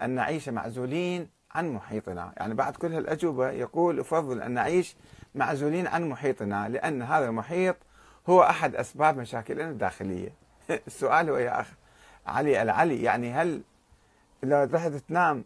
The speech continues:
على المخدة بالليل وأنت مطمئن، أم الآخرين، الآخرون سوف يتدخلون ويتدخلون، ويجب أن توقفهم عند حدهم، ويجب أن تكون نشطا ومدافعا عن البلد؟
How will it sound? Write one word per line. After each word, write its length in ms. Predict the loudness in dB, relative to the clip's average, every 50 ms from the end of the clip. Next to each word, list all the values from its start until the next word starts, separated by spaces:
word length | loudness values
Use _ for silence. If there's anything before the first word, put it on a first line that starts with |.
| _ -6
على 120 | -4 -4 -2
المخدة 420 | -4 -4 -2 -2 -2 0 0 0
بالليل 500 | 0 0 0 2 2 2 2 2 0 -2 -8 -12 -16 -10 -6
وأنت 240 | -4 -4 -4 -2 -4
مطمئن، 680 | -4 -4 -4 -6 -4 -2 -2 0 0 0 0 -2 -4 -8 -14 _ _ _ _ _ _ _ _ _ _ _ _ _ _ _ _ _ _ _ _ _ _ _ _ _ _ _ _ _ _ _ 0 2
أم 280 | 2 2 0 -2 -8 -12 _ _ _ _ _ _ _ _ -8
الآخرين، 580 | -6 -2 -2 -2 -4 -2 -4 -4 -2 -2 -4 -8 -10 _ -12
الآخرون 480 | -8 -6 -6 -6 -4 -4 -4 -4 -4
سوف 280 | -4 -2 -2 -2 -2 -2
يتدخلون 680 | -6 -8 -6 -6 -6 -6 -6 -6 -6 -4 -2 0 0 0
ويتدخلون، 880 | 4 4 6 6 6 4 2 0 -2 -4 -4 -4 -6 -4 -2 -2 -2 0
ويجب 340 | 2 2 2 0 0 -4 -6
أن 160 | -6 -8 -8
توقفهم 440 | -10 -14 -10 -10 -8 -8 -6 -8 -6
عند 220 | -6 -6 -6 -6
حدهم، 500 | -8 -8 -8 -8 -8 -6 -8 -10 -10 -14 -16 _ _ _ _ _ _ _ _ _ _ _ _ -20 -20 _ _ -20 -20 -20 -20 -20 -20 _ _ _ _ _ _ _ -2
ويجب 380 | 2 4 4 6 6 4 2 2
أن 380 | 2 0 0 0 -2 -4 -6 -10 -12 -8
تكون 340 | -10 -8 -4 0 0 2 2
نشطا 540 | 2 0 0 0 -2 0 0 -2 -2 -2 -6 -12 _ -20 _ _ -4
ومدافعا 680 | -2 -2 0 4 4 4 4 4 0 -4 -4 -4 -4
عن 140 | -4 -2 0
البلد؟ 380 | 0 2 2 2 0 0 -4